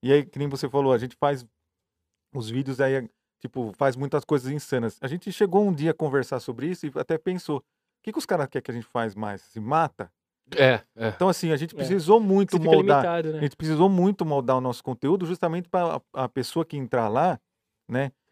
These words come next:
Speaker 1: É o lance dos Insanos Produções, mas é o lance de, tipo assim, não é o Insanos que é o que dói mais, que é o que mais louco.
Speaker 2: É, é o, é o
Speaker 1: É o
Speaker 2: foco é entreter quem tá assistindo,
Speaker 1: Não, é o
Speaker 2: tá
Speaker 1: lance
Speaker 2: ligado?
Speaker 1: dos Insanos que são ideias fora do padrão, tá
Speaker 2: Aham,
Speaker 1: ligado?
Speaker 2: também,
Speaker 1: Tipo
Speaker 2: é.
Speaker 1: assim, são coisas que as pessoas não fazem, tá
Speaker 2: Sim,
Speaker 1: ligado?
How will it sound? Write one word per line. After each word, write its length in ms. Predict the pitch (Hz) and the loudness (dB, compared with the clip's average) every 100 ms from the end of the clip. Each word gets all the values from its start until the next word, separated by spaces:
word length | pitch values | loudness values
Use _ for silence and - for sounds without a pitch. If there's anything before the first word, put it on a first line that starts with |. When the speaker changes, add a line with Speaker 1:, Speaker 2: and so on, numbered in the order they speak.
| - | -2
Speaker 1:
É 60 | 127 | 0
o 60 | |
lance 200 | 139 160 | 0 -2
dos 220 | 151 147 151 | -2 -4 -2
Insanos 420 | 139 - 135 123 | -4 -2 -4 -4
Produções, 760 | 123 120 110 - 151 180 131 - | -4 -6 -6 -4 -4 -2 -4 -4
mas 300 | 127 131 151 | -4 -2 -2
é 40 | |
o 60 | 143 | 0
lance 260 | 156 175 | -2 -4
de, 140 | 156 165 | -10 -10
tipo 220 | 170 165 | -6 -4
assim, 120 | 160 | -2
não 100 | 165 | -2
é 40 | 233 | -2
o 60 | |
Insanos 400 | 359 - 185 147 | -4 -2 -2 0
que 80 | - | 2
é 40 | |
o 60 | 151 | 0
que 140 | - | 0
dói 240 | 120 135 135 | -2 0 0
mais, 580 | 120 123 139 123 101 _ _ _ _ _ | 0 0 2 0 -4 _ _ _ _ _
que 60 | 131 | -4
é 20 | |
o 80 | 131 | -4
que 420 | 139 139 123 107 _ _ - | -6 -6 -6 -8 _ _ -10
mais 260 | 120 147 127 | -2 0 0
louco. 600 | 120 139 160 147 - 123 | 2 6 6 4 2 0
Speaker 2:
É, 160 | 175 | 2
é 80 | 180 | 2
o, 100 | 180 | 2
é 160 | 160 175 | 2 4
o 80 | |
Speaker 1:
É 100 | 143 | 8
o 80 | 175 | 8
Speaker 2:
foco 200 | 190 - | 8 6
é 20 | 208 | 4
entreter 400 | 208 208 208 202 | 6 4 6 4
quem 140 | 214 | 2
tá 80 | 220 | -2
assistindo, 380 | 214 - 196 214 | -2 -4 0 4
Speaker 1:
Não, 160 | 226 | 8
é 40 | 196 | 8
o 40 | |
Speaker 2:
tá 40 | 190 | 8
Speaker 1:
lance 140 | 208 | 6
Speaker 2:
ligado? 100 | 202 | 4
Speaker 1:
dos 100 | 175 | 4
Insanos 400 | 185 - 214 214 | 2 4 2 2
que 100 | 202 | -2
são 200 | - 202 | 0 2
ideias 540 | 202 151 180 220 175 - | 2 4 6 6 2 -2
fora 440 | - 180 196 202 | 2 6 8 6
do 120 | 190 190 | 2 -2
padrão, 440 | 226 226 220 220 | -2 0 0 2
tá 60 | 117 | 2
Speaker 2:
Aham, 80 | 123 | 2
Speaker 1:
ligado? 260 | 117 214 | 2 2
Speaker 2:
também, 240 | 120 127 117 | 2 4 2
Speaker 1:
Tipo 140 | 107 | 2
Speaker 2:
é. 60 | 107 | 2
Speaker 1:
assim, 100 | - | 0
são 180 | - 160 | -4 -2
coisas 380 | 175 180 190 - | 0 0 0 -2
que 80 | |
as 80 | 196 | -2
pessoas 380 | - 190 208 196 | 0 -2 0 -2
não 120 | 240 | -2
fazem, 440 | - 226 220 - 214 | -4 0 0 -2 -4
tá 60 | |
Speaker 2:
Sim, 60 | 120 | -2
Speaker 1:
ligado? 280 | 123 120 | -2 -4